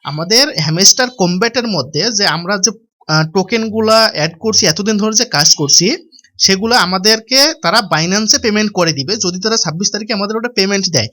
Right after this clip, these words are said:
তাহলে আমরা এখান থেকে হান্ড্রেড পার্সেন্ট পেমেন্ট পাবো, আমাদের অ্যাকাউন্টটা যদি ঠিক আমরা এইভাবেই সেট আপ করে থাকি। তো এখানে তো এতটুকুই কাজ ছিল, আপনারা just এইভাবে ভিডিওটা দেখে দেখেই করবেন, কোথাও, আহ, কোথাও ভুল করবেন না। তাহলে আর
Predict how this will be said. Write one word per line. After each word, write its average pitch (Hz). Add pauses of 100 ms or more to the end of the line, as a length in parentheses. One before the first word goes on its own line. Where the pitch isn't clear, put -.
(180)
তাহলে 202
আমরা 247
এখান 208
থেকে 240
হান্ড্রেড 190
পার্সেন্ট 226
পেমেন্ট 185
পাবো, 117 (320)
আমাদের 190
অ্যাকাউন্টটা 190
যদি 214 (100)
ঠিক 214
আমরা 208
এইভাবেই 165
সেট 202
আপ 165
করে 135
থাকি। 131 (440)
তো 202
এখানে 233 (260)
তো 427
এতটুকুই 302
কাজ 208
ছিল, 262
আপনারা 226
just 214
এইভাবে 196
ভিডিওটা 196
দেখে 180
দেখেই 208
করবেন, 185
কোথাও, 233 (1000)
আহ, 165
কোথাও 240
ভুল 226
করবেন 156
না। 151
তাহলে 240 (120)
আর 170